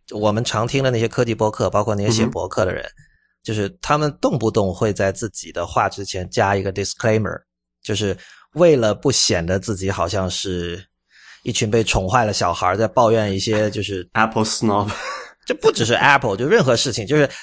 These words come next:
Speaker 1: 当他要提出一种比较高的要求，或者说比较，呃，鸡毛蒜皮的要求，
Speaker 2: 吹毛求疵嘛。
Speaker 1: 对，对，对，的要求之前，他都会说，“哦，这是一个第一世界问题。”如果有听众不知道的话，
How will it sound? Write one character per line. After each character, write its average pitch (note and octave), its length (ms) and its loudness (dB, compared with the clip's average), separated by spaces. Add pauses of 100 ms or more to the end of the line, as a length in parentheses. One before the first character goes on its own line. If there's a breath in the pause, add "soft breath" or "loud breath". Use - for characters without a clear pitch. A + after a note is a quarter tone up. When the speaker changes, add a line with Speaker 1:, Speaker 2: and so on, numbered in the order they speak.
(120 loud breath)
Speaker 1:
当 A3+ 220 2
他 A#3+ 240 2
要 C#3+ 480 4 (280)
提 A#2+ 280 -2
出 F#3 340 0
一 F#3 120 0
种 F2+ 360 -2
比 A#2 200 -4
较 F2+ 320 0
高 F3+ 280 4
的 C3 120 4
要 G#2 200 4
求， E2 300 -4
或 - 100 -2
者 A2 120 -2
说 B2 100 2
比 A#2 140 -6
较， F2+ 280 2 (800 loud breath)
呃， G2 500 2 (720)
鸡 F3 160 0
毛 C#3+ 140 6
蒜 C#3+ 240 2
皮 C3+ 180 0
的 D#3 80 6
要 A2+ 220 6
求， G#2+ 240 0
Speaker 2:
吹 - 0 -
毛 - 20 2
求 A2 60 -4
疵 - 0 -
嘛。 - 80 -10
Speaker 1:
对， F3 160 6
对， C#3 160 4
对， G#2 220 2
的 A2+ 100 2
要 B2 140 6
求 A#2 120 2
之 A#2 120 -2
前， F#2+ 200 -2
他 A2 60 0
都 C3 120 4
会 B2 120 4
说 A#2 180 4
，“哦， A#2+ 420 6
这 B2+ 120 -2
是 A2+ 180 -4
一 G2+ 140 -6
个 G#2+ 100 -4
第 B2 200 -2
一 B2+ 80 -2
世 A#2+ 160 -2
界 G#2 160 0
问 F#2 180 -2
题。” - 120 -20 (140)
如 A#2 80 0
果 C#3 80 4
有 A2 80 4
听 B2 140 -2
众 B2+ 140 4
不 A#2+ 100 0
知 B2+ 80 4
道 B2 140 6
的 G#2+ 100 0
话， G2+ 100 0